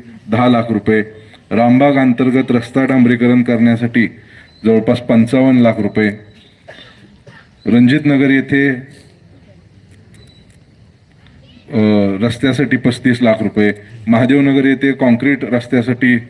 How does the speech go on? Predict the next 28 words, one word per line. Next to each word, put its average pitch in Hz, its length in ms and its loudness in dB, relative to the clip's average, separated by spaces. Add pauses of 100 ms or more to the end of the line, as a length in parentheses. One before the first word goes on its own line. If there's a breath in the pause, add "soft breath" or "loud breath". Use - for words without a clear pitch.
(140)
बारा 113 260 2
लाख 110 220 0
रुपये, 104 340 -2 (540 soft breath)
सं-, 123 180 2 (500)
संग्रामसिंह 139 560 0
उद्योग 135 340 0
समूह 127 400 0 (360 loud breath)
अंतर्गत 123 540 0
काँक्रीट 123 380 -2
गटर 120 260 -2
बांधण्यासाठी 117 640 0
तेरा 113 220 0
लाख 107 220 -4
रुपये, 101 280 -4 (640 soft breath)
सलीम 139 240 2
सय्यद 135 460 -2 (260)
बायपास 117 480 -2
रोड 123 260 2
ते 127 260 -2 (840 loud breath)
लाकूड 123 360 2 (120)
मार्केट 131 440 -2 (200)
इथं 123 420 0 (380)
रस्ता 123 260 -4
करण्याकरिता 117 720 0
पंचवीस 110 460 -2
लाख 107 200 -2
रुपये, 98 280 -2 (520 loud breath)
त्याचबरोबर 123 680 2